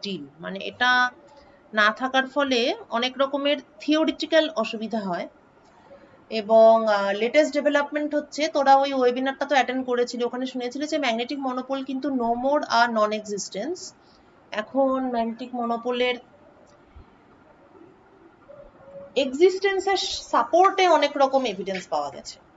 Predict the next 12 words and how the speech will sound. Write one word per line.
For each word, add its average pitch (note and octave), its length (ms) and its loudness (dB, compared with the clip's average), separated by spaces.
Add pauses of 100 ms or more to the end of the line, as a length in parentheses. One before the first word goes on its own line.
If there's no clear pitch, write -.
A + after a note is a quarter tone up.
(180)
হাই A#3+ 200 8
এনার্জি A#3 320 -2
এক্সপেরিমেন্টগুলো, G3 680 -4
যেগুলো C#4 220 2
লার্জ B3 280 6
hadron G#3+ 300 0
collider F#3+ 460 -2
বা G3+ 80 -2 (100)
cern-এ B3+ 300 2
যে B3 120 -2
এক্সপেরিমেন্টগুলো G3+ 680 -8
হয়, G#3+ 220 -2